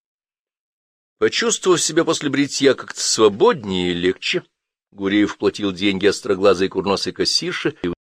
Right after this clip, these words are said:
и, не взяв сдачи, ушёл. И всё же на всякий случай решил посмотреть, как поведёт себя тот парень, который остался в парикмахерской.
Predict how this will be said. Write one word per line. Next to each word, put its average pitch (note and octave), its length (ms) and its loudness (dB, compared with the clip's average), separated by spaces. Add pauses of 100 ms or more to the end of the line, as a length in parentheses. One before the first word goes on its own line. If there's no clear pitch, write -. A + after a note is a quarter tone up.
(280)
и, G#2+ 80 -10
не F2+ 120 -4
взяв E2+ 220 2
сдачи, F2+ 400 0
ушёл. F2 400 -6 (1120)
И F2+ 160 -6
всё A#2 340 0
же G2+ 180 2
на F#2 140 2
всякий F#2 440 -2
случай F#2+ 420 -6
решил F#2 320 -6
посмотреть, A#3 560 -4
как E3+ 220 -2
поведёт F#3 360 0
себя G3+ 180 -4
тот G#3 220 0
парень, F#2+ 340 2
который F#2 280 -2
остался - 480 0 (180)
в - 20 -20
парикмахерской. G#2+ 720 -4